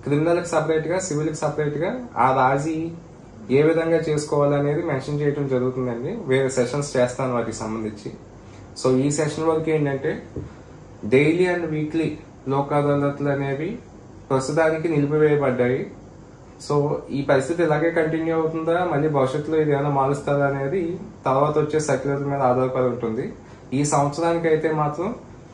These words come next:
కేవలం లోక్ అదాలత్ అనేది నాలుగు సార్లే జరుగుతుంది. అందులో already ఒకసారి పూర్తి అయిపోయింది, ఇంకొక మూడు టెన్యూర్స్ మాత్రం జరుగుతుందండి. So ఎవరైనా పార్టీలు కాంప్రమైజ్ అవ్వదలుచుకుంటే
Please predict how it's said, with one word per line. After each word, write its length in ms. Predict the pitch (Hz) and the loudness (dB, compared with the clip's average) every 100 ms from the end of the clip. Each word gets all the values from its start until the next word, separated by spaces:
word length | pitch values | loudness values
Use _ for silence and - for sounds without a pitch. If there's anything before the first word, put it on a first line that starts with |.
| - | 2
కేవలం 460 | 131 139 156 175 143 | 4 6 4 4 2
లోక్ 220 | 147 160 | 2 2
అదాలత్ 440 | 160 160 156 156 | 2 4 2 2
అనేది 260 | 147 151 151 | 0 0 2
నాలుగు 260 | 127 135 | 2 2
సార్లే 360 | 143 147 151 151 | 2 2 4 2
జరుగుతుంది. 640 | 151 143 143 147 151 220 - - | 2 0 -2 -4 -6 -6 -10 -6
అందులో 300 | 113 120 156 | -2 2 4
already 360 | 135 131 156 156 | 4 4 4 4
ఒకసారి 320 | 139 143 139 | 2 0 -2
పూర్తి 340 | - 139 - | -2 -6 -2
అయిపోయింది, 440 | 143 139 135 135 214 | -4 -2 -4 -4 -4
ఇంకొక 300 | 156 143 131 | -2 -2 -2
మూడు 260 | 131 143 | 0 0
టెన్యూర్స్ 440 | 143 143 147 151 151 | 2 0 0 -2 -2
మాత్రం 280 | 139 156 139 | -2 -2 0
జరుగుతుందండి. 640 | 123 127 123 117 107 156 - - - - - - - - | 0 0 -2 -6 -4 -6 -10 -16 -20 -20 -20 -20 -8 0
So 160 | 143 | 2
ఎవరైనా 440 | 131 127 156 170 170 | 4 4 4 2 2
పార్టీలు 580 | 160 147 147 165 147 - - - - - - - - - | 2 2 0 0 0 -2 -8 -20 -20 -20 -20 -20 -12 2
కాంప్రమైజ్ 520 | 123 131 156 160 156 | 4 4 2 0 2
అవ్వదలుచుకుంటే 880 | 135 135 147 143 - 147 131 165 | 2 2 0 -2 -2 -4 -2 -4